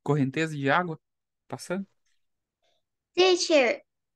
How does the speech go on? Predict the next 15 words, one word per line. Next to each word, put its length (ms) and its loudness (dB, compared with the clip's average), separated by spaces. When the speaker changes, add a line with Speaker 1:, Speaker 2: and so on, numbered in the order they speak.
Speaker 2:
é, 500 2
Speaker 1:
Oi. 80 -2
Speaker 2:
no 80 -6
segundo 500 -2
parágrafo, 640 2
na 140 0
última 360 -4
linha, 460 -4
é, 840 2
Benny's 880 0
Wing 680 -2
Gradually. 1600 4
O 80 -4
que 160 -14
que 120 -4